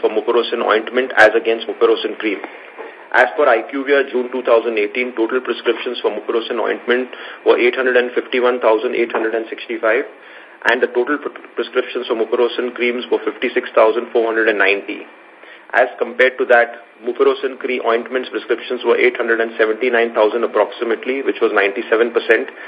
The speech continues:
and total prescriptions of mupirocin cream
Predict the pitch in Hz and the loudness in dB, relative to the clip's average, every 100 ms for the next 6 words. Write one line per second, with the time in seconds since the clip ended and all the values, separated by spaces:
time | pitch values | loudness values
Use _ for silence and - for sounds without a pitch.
0 | - - - 110 123 123 135 120 - 117 | -18 -4 -2 2 4 4 0 -2 -2 -4
1 | - 123 117 104 - 117 117 - 117 117 | -2 -2 0 0 -2 0 0 0 -2 -4
2 | - - - 120 120 | -10 -10 -4 -2 -4